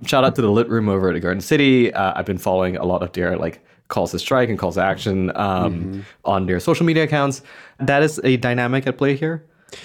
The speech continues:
Speaker 2: Yeah, absolutely. I mean, and w-, it's, it's always difficult to know when you're in Boise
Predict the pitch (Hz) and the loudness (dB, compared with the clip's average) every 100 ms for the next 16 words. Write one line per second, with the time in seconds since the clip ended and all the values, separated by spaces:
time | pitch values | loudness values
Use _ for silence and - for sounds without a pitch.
0 | - - 139 156 113 120 - 117 117 104 | -20 -4 2 4 4 0 -2 0 0 0
1 | 127 139 135 - - 165 156 - _ _ | 2 2 0 -2 0 2 0 -4 _ _
2 | _ _ _ 139 160 170 165 170 - 196 | _ _ _ -4 0 0 0 0 2 2
3 | 208 131 131 135 127 131 - 123 113 107 | 2 2 -2 -2 -2 -2 -2 0 0 2
4 | 107 104 104 107 107 101 110 104 104 101 | 0 -2 -2 -2 0 -2 -2 -2 -2 -2
5 | - 107 98 95 | -4 -4 -4 -6